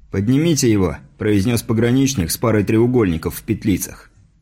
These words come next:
Двое рядовых схватили Виктора под мышки и рывком поставили на ноги. Только теперь он понял, что руки ему связали за спиной. При этом один из пограничников перестарался, оторвав на комбинезоне три пуговицы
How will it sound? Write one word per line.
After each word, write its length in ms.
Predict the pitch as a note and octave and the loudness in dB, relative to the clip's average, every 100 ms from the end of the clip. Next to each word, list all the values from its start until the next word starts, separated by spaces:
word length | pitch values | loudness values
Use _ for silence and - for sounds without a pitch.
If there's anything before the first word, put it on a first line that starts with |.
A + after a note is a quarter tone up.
| _ _ _ _ _ _ _ | _ _ _ _ _ _ _
Двое 400 | G#2 B2+ F#3+ F#3 | -4 2 2 4
рядовых 420 | E3+ E3 E3 F#3 - | 2 2 2 2 0
схватили 460 | - B2+ E3 D#3 | 0 0 2 2
Виктора 380 | C#3+ D3+ D#3 A#2+ | 4 2 0 0
под 180 | A2+ A2+ | 0 0
мышки 480 | C#3+ C3+ C3 G#2+ F2 | 2 0 2 0 0
и 120 | G#2 | 0
рывком 340 | A#2 - C3+ | 0 0 0
поставили 520 | C3+ A#2 C3 A2+ A2+ A#2+ | 0 -2 0 2 2 2
на 220 | B2+ G2 | 2 0
ноги. 300 | C#2 C#2 - - _ _ _ _ _ - | -4 -8 -16 -20 _ _ _ _ _ 0
Только 260 | A#2 C#3+ | 2 2
теперь 360 | C3+ C3+ D#3+ D3+ | 0 0 2 2
он 180 | C3+ C#3 | 2 2
понял, 340 | D#3 A#2 E2+ | 2 2 0
что 180 | - G#2 | 0 2
руки 240 | C3+ C3+ | 2 2
ему 240 | F#2+ F#2+ F#2 | 2 2 2
связали 440 | A2+ G#2+ A#2+ F2 | 2 2 2 0
за 120 | E2+ | -2
спиной. 460 | - A2+ A2+ D2 A#1+ - - _ _ - | -2 0 2 0 -6 -16 -20 _ _ -2
При 160 | A2+ | 2
этом 260 | C#3 C3+ A2 | 2 2 0
один 300 | A2 B2 B2 | 2 2 0
из 80 | A#2+ | 0
пограничников 800 | A#2 A#2+ C3 C#3+ - G2+ G#2+ | 0 2 2 0 -2 -2 -2
перестарался, 800 | - A2 G2+ B2 B2+ C#3 G#2 F2 | 0 0 2 0 2 2 0 -2
оторвав 420 | E2+ G2+ A2+ G#2+ | -2 0 0 0
на 100 | G2+ | 0
комбинезоне 720 | F#2+ G2 G#2+ A2 A2 B2 A2 F2 | 2 2 4 2 2 2 2 0
три 160 | G2+ | -2
пуговицы 640 | - C#3+ G2+ D#2+ - D2+ | 0 0 0 -2 -6 -10